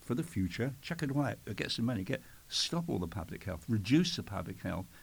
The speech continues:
get rid of public health employees at, at that te-, those ten years, save money. That's what's going on. Um, and so you come to the pandemic, there's nothing there. You open the cupboard, there's no staff.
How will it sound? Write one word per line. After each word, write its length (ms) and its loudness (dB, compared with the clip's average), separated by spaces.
get 160 0
rid 120 2
of 120 -2
public 320 -2
health 200 -2
employees 800 2
at, 180 0
at 140 -2
that 180 -2
te-, 200 -4
those 260 0
ten 180 0
years, 260 -4
save 440 4
money. 440 0
That's 160 -2
what's 160 -6
going 220 -4
on. 120 -6
Um, 340 6
and 80 0
so 100 2
you 140 8
come 200 0
to 40 -2
the 80 0
pandemic, 480 0
there's 140 -2
nothing 260 2
there. 160 2
You 100 2
open 160 0
the 80 0
cupboard, 500 -2
there's 140 -2
no 100 2
staff. 560 0